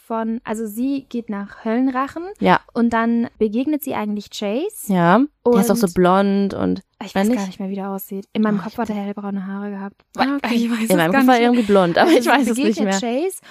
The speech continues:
Speaker 1: und er konfrontiert sie damit, dass sie Mandarinen stehlen will.
Speaker 2: Ja.
Speaker 1: Und dann,
Speaker 2: Mhm.
Speaker 1: also sie,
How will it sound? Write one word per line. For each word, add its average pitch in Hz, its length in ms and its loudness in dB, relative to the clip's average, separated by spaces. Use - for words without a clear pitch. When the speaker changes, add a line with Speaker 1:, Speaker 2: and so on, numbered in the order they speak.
Speaker 1:
und 233 240 -2
er 254 260 -2
konfrontiert 233 540 -4
sie 247 80 -8
damit, 226 320 -4
dass 214 160 -8
sie 214 260 -4
Mandarinen 214 600 -2
stehlen 185 480 -8
will. 196 260 -4
Speaker 2:
Ja. 247 340 4
Speaker 1:
Und 226 160 4
dann, 226 240 2
Speaker 2:
Mhm. 240 180 2
Speaker 1:
also 214 160 0
sie, 202 260 -6